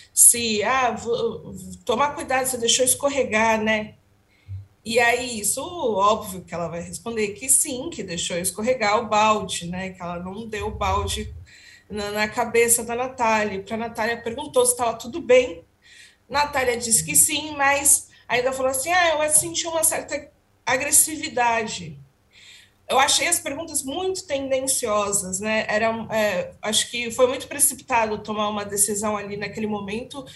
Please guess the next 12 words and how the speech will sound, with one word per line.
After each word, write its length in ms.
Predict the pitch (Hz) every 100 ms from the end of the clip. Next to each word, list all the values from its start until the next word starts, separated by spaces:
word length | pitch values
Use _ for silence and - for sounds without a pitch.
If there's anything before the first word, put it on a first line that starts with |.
| - - -
e 100 | 226
foi 200 | 226 262
isso 220 | 269 302
que 340 | 277 285 277 254
deixou 260 | 247 247
as 100 | 254
pessoas 380 | - 226 240 226
revoltadas, 720 | 226 196 214 214 185 180 185
né? 140 | 208 208
Talvez 480 | 214 214 208 208 -
fosse 280 | 233 -
interessante 1120 | 254 226 226 214 - 233 269 - - 208 190